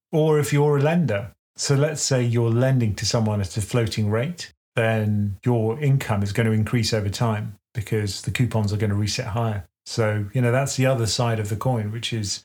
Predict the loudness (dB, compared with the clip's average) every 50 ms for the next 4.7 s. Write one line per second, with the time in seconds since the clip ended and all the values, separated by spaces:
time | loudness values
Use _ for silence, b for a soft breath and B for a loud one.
0 | _ -6 -2 0 0 2 2 2 2 2 2 0 0 0 -2 -2 -2 -2 -2 -2
1 | 0 0 2 2 4 4 2 2 0 0 0 0 0 0 -2 -4 -4 -2 0 0
2 | 0 2 2 0 0 2 0 0 0 0 0 2 2 2 0 0 -2 -4 -4 -2
3 | -2 -4 -4 -2 -2 0 0 0 -2 0 0 0 0 2 0 0 0 0 0 0
4 | -2 -2 -2 0 0 0 0 0 -2 -2 -4 -6 -10 -16